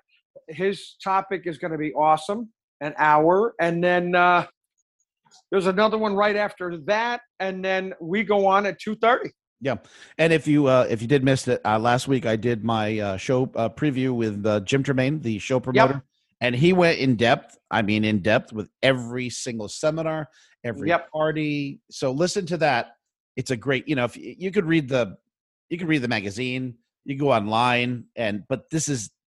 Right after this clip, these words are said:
Speaker 2: much more in depth because he's telling you everything you need to know about the show. So check that
Speaker 1: Right.
Speaker 2: out, that podcast that we just did.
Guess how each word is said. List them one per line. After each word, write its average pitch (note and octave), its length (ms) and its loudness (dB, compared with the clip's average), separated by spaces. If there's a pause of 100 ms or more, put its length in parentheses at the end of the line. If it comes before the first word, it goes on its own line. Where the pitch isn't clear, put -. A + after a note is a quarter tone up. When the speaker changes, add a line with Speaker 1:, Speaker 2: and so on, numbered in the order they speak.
(140)
Speaker 2:
much C#3+ 400 -2
more B2+ 140 -4
in G#2+ 140 -4
depth F#2 220 -4
because F#2+ 220 -14
he's G#2+ 140 -12
telling G#2+ 280 -4
you F#2 140 -8
everything A2+ 420 -4
you G2+ 60 -6
need F#2+ 160 -6
to F2 80 -8
know F2+ 140 -6
about D#2+ 180 -10
the - 60 -20
show. E2+ 200 -10
So D#2+ 200 -14 (260)
check D3 200 -4
that A3 100 2
Speaker 1:
Right. C3+ 240 6
Speaker 2:
out, - 60 -16
that A#2+ 360 -4
podcast F2+ 220 -8
that G2+ 80 -12
we G2 100 -12
just - 240 -14
did. A2 260 -10